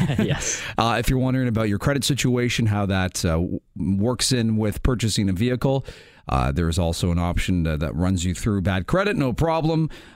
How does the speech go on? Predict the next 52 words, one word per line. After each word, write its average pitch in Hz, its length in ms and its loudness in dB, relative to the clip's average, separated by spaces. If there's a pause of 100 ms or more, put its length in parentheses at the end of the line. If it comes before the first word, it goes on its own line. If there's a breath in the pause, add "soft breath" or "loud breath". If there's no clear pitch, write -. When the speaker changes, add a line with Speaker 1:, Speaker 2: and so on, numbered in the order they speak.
Speaker 2:
A - 80 -2
current 170 280 2
inventory, 175 480 0
because 139 240 0
they 127 100 2
do 135 160 0
have 123 180 0
that 117 160 -2
physical 113 340 0
lot. 101 360 0
And 120 300 2
hey, 190 140 0
if 98 100 -4
you 113 80 2
want 120 160 0
to - 60 -2
see 113 160 0
other 107 240 0
real 107 440 0
human 101 300 0
beings 90 320 0
who 92 120 0
have 90 140 0
purchased 90 360 -2
vehicles 85 360 -2
from 76 220 -2
Vince, 165 380 0 (320 loud breath)
there's 92 180 0
a, 101 100 0
even 110 220 0
a 110 40 -2
photo 139 260 0
section. - 500 -4 (100)
Speaker 1:
There 82 160 0
Speaker 2:
Uh, 147 60 2
Speaker 1:
is. - 280 -6
Speaker 2:
past, 98 320 0
uh, 98 80 0
purchasers. 90 580 -2
So 120 100 0
all 151 100 2
the 170 100 0
information 135 460 0
you 113 80 2
need 107 180 0
is 82 140 -4
there 87 320 0 (240 loud breath)
to 104 80 0
get 98 160 -2
started, 90 500 -2
uh, 69 180 -2
via 73 260 -2